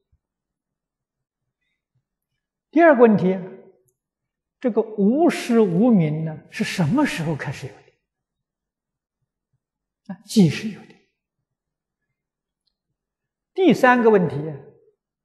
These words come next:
起了无明之后啊，我们要经无量劫的修行，成了佛了，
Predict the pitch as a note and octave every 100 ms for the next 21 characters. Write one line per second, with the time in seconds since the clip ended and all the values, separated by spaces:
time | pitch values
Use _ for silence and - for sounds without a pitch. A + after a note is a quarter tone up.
0 | _ _ _ _ _ _ _ _ - -
1 | A3 D4+ F4+ G#3+ G#3+ F3+ A#3 A3+ A3+ G3+
2 | A3 - E4 D#4+ - - - _ - C3
3 | _ _ _ D3+ D3 D3 D#3 D3 C3+ -
4 | F3+ D3+ D3+ - - D3 E3+ A3+ B3 A#3+
5 | F3+ C#3+ C3+ F3 D#3 D3 C#3 F#3 F3+ C#3
6 | D3 E3+ G#3+ A3+ - - - _ _ _
7 | _ _ _ _ - C#3 D3 B2+ D3+ G3